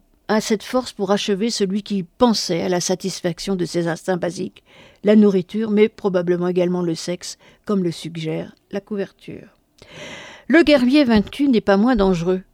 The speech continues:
pour les poids fragiles que sont les femmes sur son passage. C'est encore tellement vrai aujourd'hui.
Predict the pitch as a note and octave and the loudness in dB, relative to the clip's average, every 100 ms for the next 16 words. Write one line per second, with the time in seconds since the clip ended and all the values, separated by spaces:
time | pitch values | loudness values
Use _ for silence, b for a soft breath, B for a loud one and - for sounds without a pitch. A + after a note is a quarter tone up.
0 | b b - F#3+ F#3 - A3+ G#3+ - F#3 | b b -2 4 4 4 0 -2 -2 -2
1 | F3+ A3+ A#3 - - F#3+ - G#3+ F3 - | 0 -2 -4 -8 -4 -4 0 0 0 -2
2 | G#3+ G3 E3+ - G3 F3 E3 D3 D3+ - | -2 -4 -6 -6 -6 -4 -6 -6 -8 -10
3 | F3+ b b b - - G#3 - - - | -18 b b b -8 0 2 0 -4 -4
4 | F3+ - G3+ - _ - A#3+ G#3 F3+ E3 | -4 -2 -4 -4 _ 0 2 4 2 -2
5 | F3 E3 D#3+ D3 - D3 | -4 -6 -6 -10 -10 -14